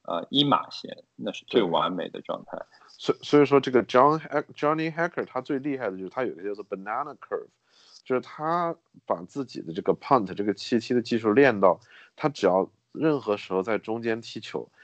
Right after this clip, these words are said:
Speaker 2: 这个球可以精准地落在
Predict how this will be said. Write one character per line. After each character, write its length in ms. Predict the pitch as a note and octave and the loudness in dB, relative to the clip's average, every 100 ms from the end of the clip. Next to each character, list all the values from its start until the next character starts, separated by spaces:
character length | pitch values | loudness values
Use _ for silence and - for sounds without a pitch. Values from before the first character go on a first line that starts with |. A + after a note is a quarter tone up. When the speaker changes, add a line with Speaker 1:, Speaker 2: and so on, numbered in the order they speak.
| - - | -20 -2
Speaker 2:
这 120 | - | 2
个 120 | B2+ B2 | 4 2
球 260 | - A2+ | 4 2
可 180 | A#2+ A#2+ | 4 2
以 320 | A2 E2 G#1 - | 2 0 -6 -10
精 360 | - C#3+ F#3 | -2 0 2
准 240 | E3 F#2 - | 2 0 0
地 100 | D#2 | 0
落 260 | G#2+ A#2+ | 4 4
在 260 | G2 F#2+ | 6 2